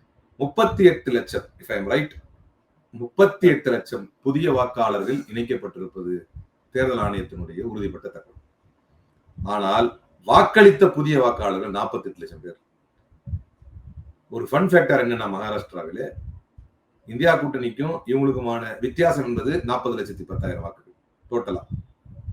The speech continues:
அப்ப இதுல இருந்து என்ன விளங்குது? ம-, நீங்க கர்நாடகா தேர்தலை விட்டுருங்க, மகாராஷ்டிரா தேர்தல்,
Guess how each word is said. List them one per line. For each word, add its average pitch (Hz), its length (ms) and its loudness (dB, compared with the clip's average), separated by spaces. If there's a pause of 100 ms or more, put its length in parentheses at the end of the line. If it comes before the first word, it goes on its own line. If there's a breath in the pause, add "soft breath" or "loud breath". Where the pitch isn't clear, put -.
(760)
அப்ப - 240 -14 (1200)
இதுல 143 140 0
இருந்து 151 260 4
என்ன 147 180 4
விளங்குது? 113 520 -4 (240)
ம-, 104 140 -6
நீங்க 104 160 -8
கர்நாடகா 147 500 0
தேர்தலை 131 280 2
விட்டுருங்க, 104 420 -6 (680)
மகாராஷ்டிரா 135 460 0
தேர்தல், 82 300 -10